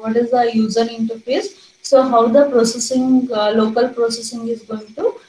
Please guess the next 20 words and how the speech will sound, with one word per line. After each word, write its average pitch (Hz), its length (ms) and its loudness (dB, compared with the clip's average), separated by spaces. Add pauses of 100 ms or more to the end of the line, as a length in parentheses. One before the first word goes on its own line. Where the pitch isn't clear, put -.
(220)
happen. 220 580 0 (160)
So 302 260 4
whether 247 280 4
it 240 220 0
requires 233 460 -2
a 240 100 -4
single, 233 640 -2
uh, 190 400 2
C 226 300 -4
P 226 160 -2
U 392 260 0 (100)
with 233 220 0 (160)
a 220 220 2
particular 226 600 -2
A 202 220 -2
T 226 140 -2
M 233 300 0 (120)
machine. 247 520 0 (280)
So 294 260 2
when 277 380 0